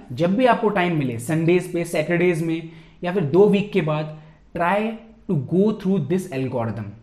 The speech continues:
okay? Try to go through this question। इसको क्वेश्चन रटना नहीं बोलेंगे, इसको हम लोग बोलेंगे हम लोग एल्गोरिथम रिवाइज कर रहे हैं। We are not remembering all the questions based upon this algorithm, we are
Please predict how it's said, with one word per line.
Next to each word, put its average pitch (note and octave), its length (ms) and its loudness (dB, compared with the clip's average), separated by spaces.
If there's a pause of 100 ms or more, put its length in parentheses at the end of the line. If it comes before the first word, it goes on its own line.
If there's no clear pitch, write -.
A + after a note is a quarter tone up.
(120)
okay? G#3 180 -12 (160)
Try E3+ 240 -4
to F3+ 140 0
go G#3 140 2
through G#3 180 0
this A3+ 220 -6
question। E3+ 420 0 (760)
इसको D3+ 180 -4
क्वेश्चन G3 280 0
रटना D#3+ 280 0
नहीं G#3 140 0
बोलेंगे, F#3+ 320 2
इसको F3 320 -6
हम F3+ 120 0
लोग F#3+ 100 2
बोलेंगे F3 320 0
हम F3 120 -2
लोग F#3+ 180 -4
एल्गोरिथम D#3 520 2
रिवाइज C#3 340 0
कर A2+ 140 -8
रहे G2 120 -10
हैं। A2 140 -14
We C#3+ 120 -2
are D3+ 80 2
not F#3+ 360 0 (360)
remembering E3+ 420 2 (140)
all F3 200 4
the F#3+ 160 2
questions F#3+ 600 0
based E3 240 2
upon E3+ 180 0
this E3 140 -2
algorithm, D3+ 400 -2
we D#3+ 100 0
are D3+ 80 -4